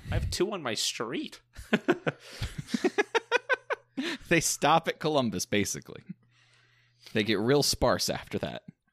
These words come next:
Speaker 2: All right, but I have for us a smorgasbord of Minnesota,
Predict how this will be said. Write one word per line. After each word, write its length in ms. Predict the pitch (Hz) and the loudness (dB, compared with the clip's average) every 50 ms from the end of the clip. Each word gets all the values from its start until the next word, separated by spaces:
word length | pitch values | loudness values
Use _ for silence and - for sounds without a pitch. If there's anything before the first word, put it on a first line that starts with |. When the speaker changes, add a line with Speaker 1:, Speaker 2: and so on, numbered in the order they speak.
| _ _ - - - | _ _ -12 -4 0
Speaker 2:
All 80 | 127 | 0
right, 140 | 110 82 - _ _ _ - | 0 0 -2 _ _ _ 0
but 240 | - 165 113 87 - _ _ _ _ _ _ _ _ _ _ _ _ - | 4 4 4 2 0 _ _ _ _ _ _ _ _ _ _ _ _ 0
I 80 | 131 143 | 0 2
have 420 | 147 160 156 165 165 160 - - - _ _ _ _ | 4 6 4 4 2 0 -6 -14 -18 _ _ _ _
for 200 | - - 160 143 | -2 2 4 6
us 220 | 139 135 - - | 6 4 4 2
a 40 | - | 0
smorgasbord 880 | 139 - - - 156 151 147 131 127 117 - 120 110 104 101 104 107 - - _ _ _ _ _ _ _ _ _ _ _ _ _ _ - | -2 -2 0 2 2 4 4 4 2 -2 0 2 4 4 4 4 2 0 -6 _ _ _ _ _ _ _ _ _ _ _ _ _ _ -4
of 140 | 110 107 101 | -4 0 2
Minnesota, 800 | 110 117 123 127 127 123 - - 131 120 117 113 110 110 107 | 2 4 4 4 2 2 2 4 4 6 6 6 6 4 2